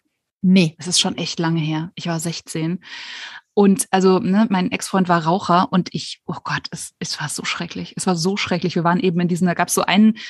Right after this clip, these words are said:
Speaker 2: einen Bereich im Flugzeug, da durftest du rauchen, einen nicht. Und wir waren halt immer in diesem Raucherding und das war schrecklich. Oh Gott,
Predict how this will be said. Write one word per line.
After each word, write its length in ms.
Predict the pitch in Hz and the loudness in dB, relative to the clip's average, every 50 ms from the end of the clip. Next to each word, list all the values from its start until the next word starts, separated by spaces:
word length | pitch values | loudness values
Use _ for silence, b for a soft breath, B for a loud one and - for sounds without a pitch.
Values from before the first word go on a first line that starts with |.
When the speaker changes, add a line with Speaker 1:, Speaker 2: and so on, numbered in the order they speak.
| B B B | B B B
Speaker 2:
einen 160 | 185 208 202 | 2 4 4
Bereich 300 | 202 175 180 190 180 - | 4 2 0 0 0 0
im 40 | 170 | -2
Flugzeug, 340 | - 196 180 - - 180 160 | -2 -2 -4 -2 -2 -2 -2
da 60 | 180 | -2
durftest 360 | 170 175 170 - - 170 - - | -2 -2 -2 -2 -4 -6 -4 -2
du 40 | |
rauchen, 280 | 165 170 175 180 214 214 | 0 0 2 4 2 2
einen 260 | - 170 165 170 175 | 2 2 0 2 2
nicht. 600 | 185 226 247 240 - - - - - - - - - | 4 4 4 2 -2 -10 -14 -14 -14 -14 -14 -12 -4
Und 200 | 190 185 180 156 | -2 -2 0 2
wir 160 | 170 185 170 | 2 2 2
waren 160 | 180 170 165 | 2 2 2
halt 140 | 151 160 - - | 0 -2 -2 0
immer 220 | 190 190 196 196 | 2 2 4 4
in 40 | 185 | 2
diesem 200 | 175 175 180 180 | 2 2 0 0
Raucherding 800 | 160 165 170 170 - 175 170 170 175 - - - 160 160 170 - | 0 0 -4 -4 -4 -2 -2 -2 -4 -4 -4 -2 -2 -2 0 -2
und 120 | 170 156 | -2 -6
das 160 | 147 - - | -6 -8 -10
war 80 | - - | -10 -6
schrecklich. 920 | - - - - - - - - - _ - 165 160 156 170 - - - | -6 -4 -4 -6 -6 -10 -12 -14 -16 _ -16 -14 -14 -12 -12 -14 -14 -12
Oh 80 | - - | -12 -12
Gott, 260 | - - 156 156 - | -10 -8 -8 -8 -8